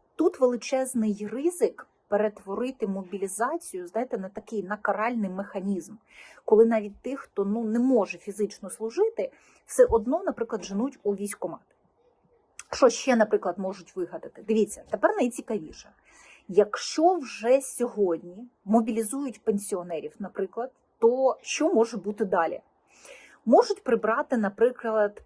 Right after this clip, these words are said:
поріг в шістдесят років і зробити мобілізацію навіть для старших, якщо вони, наприклад, здатні служити.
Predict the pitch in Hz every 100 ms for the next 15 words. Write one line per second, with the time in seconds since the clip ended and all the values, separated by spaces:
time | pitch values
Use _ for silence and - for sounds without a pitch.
0 | - 208 220 247 - - - 226 165 202
1 | - 185 180 175 156 - 277 _ _ 226
2 | 202 202 180 160 214 254 214 175 180 170
3 | 190 185 214 262 - 190 175 185 190 160
4 | 175 185 - 151 143 - 302 - 196 202
5 | - 302 240 233 254 - 214 185 175 185
6 | 196 196 - 175 165 -